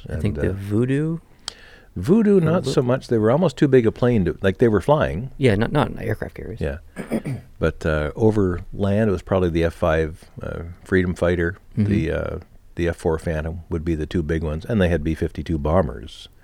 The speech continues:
Speaker 1: Yeah.
Speaker 2: I think if I had to serve in any branch of the Air Force, it would be in high altitude bomber stuff.
Speaker 1: And then the S uh, S R seventy-one Blackbird came out in
Speaker 2: Yeah.
Speaker 1: the early seventies,
Speaker 2: I
Speaker 1: I
Speaker 2: think so,
Speaker 1: think.
Speaker 2: yeah.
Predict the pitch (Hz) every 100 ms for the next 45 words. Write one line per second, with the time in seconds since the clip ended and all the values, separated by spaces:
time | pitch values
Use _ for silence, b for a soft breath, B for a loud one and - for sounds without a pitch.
0 | - 107 95 120 - 85 90 82 82 82
1 | 85 80 - 95 87 85 82 - 95 85
2 | 80 95 90 78 82 87 85 - - -
3 | 78 80 80 85 - 73 - - 80 80
4 | 82 82 80 - 92 101 95 92 95 90
5 | 85 80 80 80 73 - - - - 101
6 | 98 104 101 95 - 107 - - - B
7 | B B B B - 90 95 - 107 107
8 | 104 107 101 95 110 117 - 113 156 -
9 | 107 107 147 98 104 104 98 - 113 120
10 | 127 175 180 98 - 226 - - 69 73
11 | 87 80 104